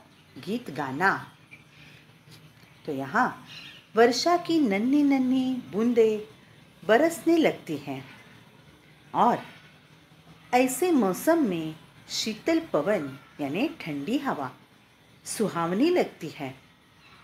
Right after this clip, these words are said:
मीरा अपने प्रभु गिरधर गोपाल के आने की खुशी में सुखद और मंगल गीत गाना चाहती हैं। बादलों के आने के माध्यम से कृष्ण के आने की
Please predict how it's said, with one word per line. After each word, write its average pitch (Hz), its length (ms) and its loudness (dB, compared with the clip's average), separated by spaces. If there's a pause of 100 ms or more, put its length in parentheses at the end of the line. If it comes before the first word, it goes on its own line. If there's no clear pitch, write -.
(1120)
मीरा 165 280 0
अपने 180 400 -2 (360)
प्रभु 247 280 2
गिरधर 185 500 0 (480)
गोपाल 185 420 2
के 320 180 -2
आने 156 320 -4
की 196 180 -10
खुशी 233 440 -6
में 196 200 -4 (400)
सुखद - 580 -4 (100)
और 156 300 -6 (120)
मंगल 180 540 -2 (400)
गीत 262 320 -2
गाना 294 280 2
चाहती 190 440 -8
हैं। 131 260 -12 (920)
बादलों 208 520 0
के 320 200 0
आने 175 400 -2
के 208 240 -4
माध्यम 165 500 -6
से 190 340 -4 (500)
कृष्ण 311 340 0
के 320 140 0
आने 143 360 -4
की 226 340 -4